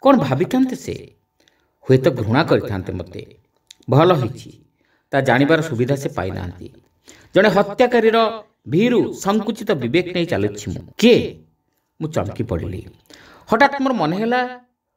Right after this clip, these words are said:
ମୋର କାନ ପାଖରେ କିଏ ଫିସ୍ ଫିସ୍ କରି କହୁଛି, "ଏ ଦୋଷ ତୋର ନୁହେଁ ରେ, ଏ ଦୋଷ ତୋର ନୁହେଁ ରେ ଅଶୋକ,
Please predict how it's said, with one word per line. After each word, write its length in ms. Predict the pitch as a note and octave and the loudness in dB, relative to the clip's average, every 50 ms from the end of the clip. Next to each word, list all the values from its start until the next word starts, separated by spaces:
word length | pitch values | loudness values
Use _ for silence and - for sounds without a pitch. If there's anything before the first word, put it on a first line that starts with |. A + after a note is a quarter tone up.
| _ _ _ - | _ _ _ 0
ମୋର 260 | F3+ G#3+ B3 A#3 A#3+ | 4 4 4 4 4
କାନ 240 | A#3+ E3 C#3+ D#3 F3+ | 4 2 2 2 2
ପାଖରେ 280 | F3+ A3 - - A#3+ A#3+ | -2 -2 -2 -2 -4 -4
କିଏ 180 | A#3+ - A#3+ | -4 -6 -6
ଫିସ୍ 280 | A#3 A#3+ F#3+ E3 - - | -4 -4 -4 -6 -4 -6
ଫିସ୍ 200 | - A#3 A#3 A#3 | -8 -8 -6 -6
କରି 140 | - B3 A#3 | -6 -6 0
କହୁଛି, 600 | - D3+ B2+ C3 C3+ - - F2+ - - - - _ _ _ _ _ _ _ _ - | 0 0 0 0 -2 -6 -8 -10 -10 -10 -16 -20 _ _ _ _ _ _ _ _ 2
"ଏ 80 | C3+ | 2
ଦୋଷ 260 | C3+ C3+ C#3 C3+ C#3 E3+ | 4 4 4 2 2 -2
ତୋର 360 | E3 E3+ - C3+ D3+ F3 E3+ | -4 -2 0 2 2 2 2
ନୁହେଁ 200 | D#3 A#2 A2 G#2 | 0 -2 -2 -2
ରେ, 240 | A#2 D3 - C3+ D#3 - _ _ _ _ _ _ _ _ _ _ _ | -4 -4 -6 -8 -14 -20 _ _ _ _ _ _ _ _ _ _ _
ଏ 80 | G3 G#3+ | 2 4
ଦୋଷ 240 | G#3 A3+ A3+ A3+ B3 | 4 4 2 2 -2
ତୋର 320 | A#3+ B3 A#3 A3+ A#3+ A#3+ | -4 2 4 4 4 4
ନୁହେଁ 180 | A#3+ G#3+ F3 D#3+ | 4 0 0 0
ରେ 60 | C3+ | 0
ଅଶୋକ, 400 | A#2+ A2+ B2 A#2+ B2 A#2+ A#2+ | 0 -2 -4 -6 -8 -8 -10